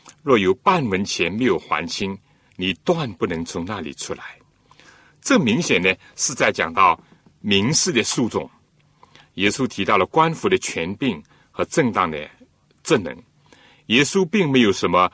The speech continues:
否定的意思。路加福音第十三章第一节讲：“正当那时，有人将比拉多使加利利人的血掺杂在他们祭物当中的事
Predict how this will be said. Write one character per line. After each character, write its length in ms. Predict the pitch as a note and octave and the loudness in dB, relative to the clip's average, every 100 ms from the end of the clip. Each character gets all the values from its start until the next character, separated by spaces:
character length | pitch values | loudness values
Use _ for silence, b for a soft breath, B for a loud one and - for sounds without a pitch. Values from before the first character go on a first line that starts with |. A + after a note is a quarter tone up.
| B - | B -12
否 280 | - F#2 | -2 0
定 200 | F#2 C3+ | 0 0
的 40 | F2+ | -2
意 140 | E2+ | -4
思。 260 | - - - _ _ _ _ _ _ _ _ _ _ _ b b b b b b _ _ _ _ - | -8 -10 -12 _ _ _ _ _ _ _ _ _ _ _ b b b b b b _ _ _ _ 2
路 140 | A#2+ | 2
加 160 | A2 A#2 | 4 2
福 140 | A#2 | 2
音 240 | A2+ A2+ | 2 0
第 140 | A#2 B2 | -2 -4
十 180 | - A2 | -4 -2
三 220 | B2 A#2+ | -2 0
章 180 | A#2+ G#2+ | -2 -2
第 220 | A2+ G#2+ | -4 -4
一 60 | |
节 120 | G#2 G#2+ | -4 -4
讲 260 | F2 D2+ - | -4 -6 -2
：“正 200 | - D3 | 0 2
当 180 | D#3 D#3+ | 2 0
那 100 | C#3+ | -2
时， 380 | - - E2+ D#2 B B B B B - | -2 -4 -6 -10 B B B B B -6
有 140 | G2 | -2
人 160 | G2+ A#2+ | 0 0
将 320 | C3+ B2+ C3 - | -2 -2 -6 -4
比 140 | G2 | 0
拉 180 | F#2+ C#3+ | 0 2
多 300 | - F#3 F3 _ _ _ _ b b b b b | 4 4 2 _ _ _ _ b b b b b
使 260 | - - A2 | -4 -4 -4
加 220 | - E3+ | -2 0
利 140 | F3+ F3+ | 0 0
利 160 | C#3 | 0
人 180 | G#2+ F#2 | 2 2
的 120 | A#2 | 2
血 500 | C3 - G2 D2 - _ _ - | 0 0 0 -2 -4 _ _ -10
掺 320 | - F3 F3+ | -4 -2 0
杂 140 | A2+ | -2
在 180 | F#2+ A2 | -2 -2
他 180 | - C3 | 0 -2
们 140 | G2 F#2 | -2 -4
祭 240 | - F3 | -6 -4
物 140 | A#2 | -4
当 180 | F2 G2 | -2 -2
中 120 | G2+ | -2
的 80 | G2+ | -4
事 320 | - - F2+ | -4 -6 -6